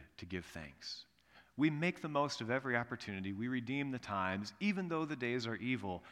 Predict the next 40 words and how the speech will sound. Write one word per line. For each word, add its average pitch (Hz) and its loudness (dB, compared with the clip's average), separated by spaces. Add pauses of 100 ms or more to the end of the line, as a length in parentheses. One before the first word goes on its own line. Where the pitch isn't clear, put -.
(160)
and 120 -4
we 156 2
give 190 -2
thanks - -4
while 107 -2
doing 101 -2
it. - -14 (520)
This 196 0
is 131 -2
a 123 0
peculiar 131 -2
way 123 0
to 104 -4
live 113 -2
life, 127 -4 (560)
to 147 -4
be 170 6
aware 131 4
that 190 -2
we 147 2
live 151 2
in 139 -2
a 127 -2
time 127 -2
of 110 -2
evil, 165 0 (520)
and 123 0
yet 127 0
to 120 -4
still 170 -2
find 156 0
ways 123 2
to - -12
give 98 -2
thanks. - -8 (840)
This 160 2
is 139 0
the 135 -4
difference 113 -2
between 110 -2